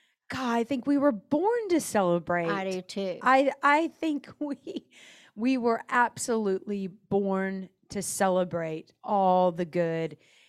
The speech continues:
Speaker 1: th-, in our souls and our hearts and our minds and, and our accomplishments, and celebrate one another. I mean, to your point, like you said, as much as we celebrate our children,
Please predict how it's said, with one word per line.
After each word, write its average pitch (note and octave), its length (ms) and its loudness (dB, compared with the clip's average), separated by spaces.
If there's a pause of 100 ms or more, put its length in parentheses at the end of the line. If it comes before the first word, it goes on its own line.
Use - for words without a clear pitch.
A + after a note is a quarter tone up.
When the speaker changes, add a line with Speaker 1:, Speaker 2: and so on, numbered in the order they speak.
(400)
Speaker 1:
th-, A3 120 -2 (100)
in G3 160 -2
our F3 420 0
souls B3 680 6
and E3+ 100 -6
our E3 140 -6
hearts A#3 500 -2
and E3+ 100 -6
our D#3+ 140 -6
minds G#3+ 640 -2 (100)
and, F#3 280 -8 (100)
and G3+ 220 -8 (100)
our F3 220 -6
accomplishments, C4 920 -2 (440)
and F4 360 0
celebrate C4 480 0
one A#3+ 140 -4
another. A3+ 380 -2
I A3+ 100 -8
mean, B3 300 -4 (260)
to G#3 140 -6
your B3 220 2
point, F#3 440 -6
like G3+ 180 -8
you G#3 80 -6
said, A3 460 -2
as G#3 160 -6
much A3+ 220 -4
as G3+ 120 -8
we G#3 120 -6
celebrate F#3 520 0
our F3+ 140 -4
children, F#3+ 580 -4